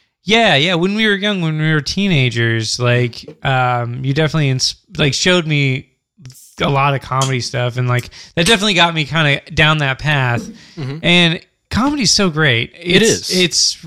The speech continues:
Speaker 2: really fantastic.
Speaker 1: It is.
Speaker 2: And, uh,
Speaker 1: It's a
Speaker 2: listening
Speaker 1: great
Speaker 2: to people that are true masters of their craft is, is something that's truly inspiring and,
Speaker 1: Mm-hmm.
Speaker 2: and, and really compelling. It's great.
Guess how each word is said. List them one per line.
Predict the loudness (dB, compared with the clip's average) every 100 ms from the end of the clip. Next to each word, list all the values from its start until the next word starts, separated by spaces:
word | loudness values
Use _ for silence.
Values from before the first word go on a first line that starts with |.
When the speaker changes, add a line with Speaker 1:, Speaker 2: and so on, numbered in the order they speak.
| -10
Speaker 2:
really | -4 -2 0
fantastic. | 0 0 2 2 0 -2 -4 -2
Speaker 1:
It |
is. | -4 -2
Speaker 2:
And, | 0 0 0
uh, | 0 2 2 0 -2
Speaker 1:
It's | -6
a | -8
Speaker 2:
listening | -2 2 2 2
Speaker 1:
great | 0
Speaker 2:
to |
people | -2 0 0
that | 2
are | 0
true | 0 0 2
masters | 2 2 0 -2 -6 -4
of | -2
their | -2
craft | -2 -2 0 0 -2 -4
is, | -2 -2 -4
is | -2 -2
something | 0 -2 -2 -4
that's | -4 -6
truly | -2 0 0 -2 -6 -20 -6
inspiring | -2 0 0 0 0 2 2 0 -2 -6
and, | -2 0 2 0 -2
Speaker 1:
Mm-hmm. | -8 _
Speaker 2:
and, | -2 0 0 -4 _ _ -4
and | 0 0
really | 0 0 0 -2 -8
compelling. | -12 -10 -8 -8 -12 -16 _ -16
It's | -12
great. | -10 -10